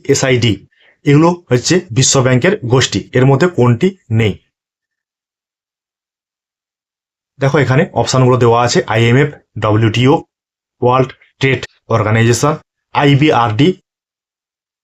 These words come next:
এবং হচ্ছে গ্যাট। এইখানে যে অপশনগুলো দেওয়া আছে, সেই অপশনের মধ্যে আইএমএফ,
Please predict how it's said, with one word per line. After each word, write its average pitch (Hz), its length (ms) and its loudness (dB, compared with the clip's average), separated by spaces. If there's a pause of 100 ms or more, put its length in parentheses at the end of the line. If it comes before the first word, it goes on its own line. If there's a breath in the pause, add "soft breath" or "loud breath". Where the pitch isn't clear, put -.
(260)
এবং 127 160 2
হচ্ছে 127 200 0 (120)
গ্যাট। 110 200 -4 (800 loud breath)
এইখানে 175 380 0
যে 156 100 0
অপশনগুলো 139 400 2
দেওয়া 110 260 2
আছে, 101 140 -4
সেই 131 160 0 (140)
অপশনের 143 360 0
মধ্যে 139 300 2 (1120)
আইএমএফ, 135 760 0